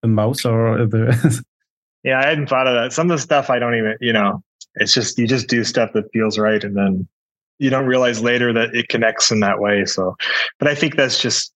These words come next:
Speaker 2: anyone's imagination is gonna repeat motifs and themes and things, you know, but so I, it doesn't bother me so much as long as I'm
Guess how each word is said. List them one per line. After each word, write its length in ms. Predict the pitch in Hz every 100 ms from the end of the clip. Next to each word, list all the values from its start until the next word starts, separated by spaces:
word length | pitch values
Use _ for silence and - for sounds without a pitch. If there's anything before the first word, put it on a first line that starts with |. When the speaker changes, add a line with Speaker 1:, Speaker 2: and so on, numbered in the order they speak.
| -
Speaker 2:
anyone's 440 | 135 143 131 120
imagination 640 | 120 113 117 110 107 110 104
is 100 | 95
gonna 300 | 110 104 143
repeat 520 | 131 123 127 143 -
motifs 540 | 113 107 117 104 -
and 160 | 104 95
themes 420 | 117 110 107 -
and 120 | 98
things, 380 | 104 101 101 - 104
you 60 |
know, 220 | 98 95 101 180 165 -
but 220 | 110 - _ _ -
so 480 | - 117 104 101 - _ -
I, 100 | 131
it 180 | 139 135
doesn't 240 | 143 123
bother 260 | 101 101 110
me 100 | 117
so 160 | -
much 220 | 120 120 120
as 100 | 110
long 200 | 110 110
as 100 | 110
I'm 260 | 104 98